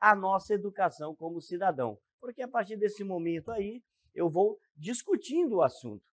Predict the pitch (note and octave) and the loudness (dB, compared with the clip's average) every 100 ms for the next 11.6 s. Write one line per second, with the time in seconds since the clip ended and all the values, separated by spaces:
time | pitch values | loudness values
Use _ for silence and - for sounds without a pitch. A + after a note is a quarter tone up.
0 | _ _ - C#4 F#4 D4 B3+ C4 A3 - | _ _ 4 4 6 6 6 4 0 -6
1 | G#3 G#3+ G#3+ G#3 - B3+ C#4 C4 E4+ E4+ | -6 -4 4 4 4 -6 4 6 6 2
2 | - E4 E4 F4+ C4 C3 D#3+ F#3+ - A#2+ | 4 4 4 -4 -4 0 2 2 -2 -16
3 | - _ _ C3+ G#3 D4+ - _ D3+ D3 | -16 _ _ 0 0 0 -8 _ 2 8
4 | G#3+ F#3+ - G3 - G3+ G3+ D#3+ - C4 | 6 6 -4 -8 -6 -2 4 4 2 -4
5 | C4 G#3+ G#3+ D#3+ - _ D4 C#4 F3 F#3 | -4 2 4 4 0 _ 2 4 6 10
6 | A#3 B3 G#3 A#2 A2 C3 - _ - A#3 | 12 12 10 2 0 -2 -6 _ -4 -4
7 | G3+ C4 B3+ B3+ B3 B3+ F3+ G3 A#3 E3+ | 2 4 6 4 4 0 2 0 0 -4
8 | F3+ C4+ - - D4+ C4 - F#3+ C4+ D#4+ | 2 4 4 4 2 4 2 8 8 8
9 | G3 C#3+ C#3+ A#2+ - A2 G2 F2 F#2 _ | -4 2 2 2 -8 -12 -12 -16 -20 _
10 | _ _ E3+ G3+ B3+ B3 F3 F#3 G3 G#3 | _ _ -6 0 2 2 2 0 -4 -12
11 | A#3+ A#3+ D#3 A#2+ - | -12 -8 -6 -8 -10